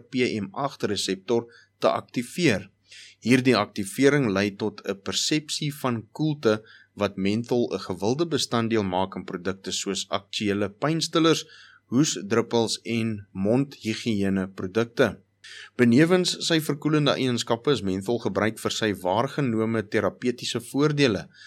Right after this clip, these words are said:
Dit word algemeen gebruik om asemhalingssimptome soos neusverstopping te verlig en word in verskeie oor die toonbankprodukte soos gementolieerde salf en inhalers aangetref. Alhoewel natuurlike bronne soos kruisementplante die primêre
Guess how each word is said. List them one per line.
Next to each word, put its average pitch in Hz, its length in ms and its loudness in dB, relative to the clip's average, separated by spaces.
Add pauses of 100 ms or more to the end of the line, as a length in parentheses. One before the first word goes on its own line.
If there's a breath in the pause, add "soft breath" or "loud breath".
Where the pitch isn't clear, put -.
(220 loud breath)
Dit 98 160 -2
word 104 200 0
algemeen 107 520 0
gebruik 92 440 -2
om - 160 -8
asemhalingssimptome 135 1200 0 (280 loud breath)
soos 110 300 0
neusverstopping 117 880 -2
te 104 80 -10
verlig 110 500 0 (220)
en 92 220 -4
word 110 320 0
in 101 100 -4
verskeie 143 520 0
oor 135 420 2
die 123 220 -6
toonbankprodukte 120 920 -2
soos 101 340 -2
gementolieerde 98 1080 0
salf 104 380 0 (340 loud breath)
en 107 220 -4 (100)
inhalers 101 800 -2 (180)
aangetref. 104 720 -4 (440 loud breath)
Alhoewel 139 440 8
natuurlike 160 580 0
bronne 131 300 2
soos 127 300 0
kruisementplante 117 1300 0
die 98 160 -6
primêre 92 460 0